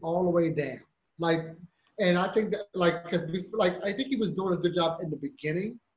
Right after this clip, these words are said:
but he, but Joe Biden kinda, like, lagged off a little bit at the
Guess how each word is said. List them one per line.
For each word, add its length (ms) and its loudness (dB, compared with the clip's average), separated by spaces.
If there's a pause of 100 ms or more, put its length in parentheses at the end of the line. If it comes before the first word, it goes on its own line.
(500)
but 120 -2
he, 260 0
but 260 4
Joe 160 2
Biden 300 2
kinda, 180 -2
like, 260 0
lagged 280 0
off 160 2
a 40 -6
little 260 0
bit 120 2
at 100 -6
the 100 -8